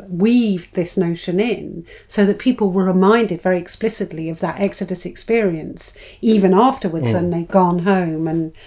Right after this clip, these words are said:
Speaker 1: and it was part of their past.
Speaker 2: And perhaps as a consequence of that intimate connection between the Exodus and Vichy after the war,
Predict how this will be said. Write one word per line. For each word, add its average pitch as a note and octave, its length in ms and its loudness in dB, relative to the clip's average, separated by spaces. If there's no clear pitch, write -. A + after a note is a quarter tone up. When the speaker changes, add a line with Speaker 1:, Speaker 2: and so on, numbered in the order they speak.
Speaker 1:
and E3+ 160 -2
it E3 100 -6
was F#3+ 180 -4
part F3 300 -6
of E3 60 -14
their D#3+ 120 -6
past. - 600 -8
Speaker 2:
And C#3 160 0
perhaps C3+ 300 0
as A#2+ 80 0
a A#2 80 2
consequence A#2 800 -2
of G#2+ 180 0
that A2+ 180 2
intimate A#2+ 400 -2
connection G#2 460 -4
between A2+ 300 -2
the A2 80 4
Exodus G2 500 -6
and A#2 240 0
Vichy G2+ 500 -4
after C3 340 -2
the G#2+ 100 2
war, F#2 420 -2